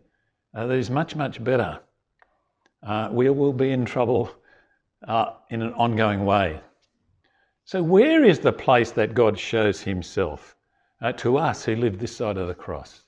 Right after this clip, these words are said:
Well, of course, it's the Lord Jesus, isn't it? He is God's final showing of himself to us. And we've run to Jesus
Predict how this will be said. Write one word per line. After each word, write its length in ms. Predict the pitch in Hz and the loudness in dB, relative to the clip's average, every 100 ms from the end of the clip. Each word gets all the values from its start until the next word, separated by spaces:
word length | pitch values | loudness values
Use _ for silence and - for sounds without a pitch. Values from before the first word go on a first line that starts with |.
| _ _ _ _ - | _ _ _ _ -8
Well, 120 | 226 | -6
of 120 | - | -4
course, 260 | - 254 - | 0 0 0
it's 140 | - | -4
the 140 | 190 | -2
Lord 300 | 180 170 180 | 2 4 4
Jesus, 520 | 120 156 190 175 113 170 | 0 -4 -4 -2 -4 -2
isn't 180 | 185 | -4
it? 160 | 131 95 | -6 -6
He 200 | - 233 | -2 4
is 260 | 233 170 - - _ _ _ _ _ _ _ | 4 4 -4 -20 _ _ _ _ _ _ _
God's 380 | 156 156 151 - - | 4 6 4 -2 -16
final 560 | - 147 220 226 139 | -6 0 2 4 2
showing 480 | - - 139 135 127 | 0 0 2 2 0
of 140 | 113 | -4
himself 640 | 107 113 92 - 110 90 - _ _ | -4 -4 -4 -2 -2 -2 -8 _ _
to 220 | - 107 | -12 -10
us. 540 | 101 95 78 - - _ _ _ _ _ _ _ _ _ _ _ _ _ _ _ _ | -8 -8 -8 -16 -20 _ _ _ _ _ _ _ _ _ _ _ _ _ _ _ _
And 180 | 123 135 | -10 -4
we've 280 | 131 131 - | -4 -4 -10
run 580 | 110 117 147 214 220 214 | -8 -4 0 2 2 0
to 180 | - 156 | -2 -4
Jesus 720 | 127 143 190 135 87 - | -2 -2 0 0 -2 -8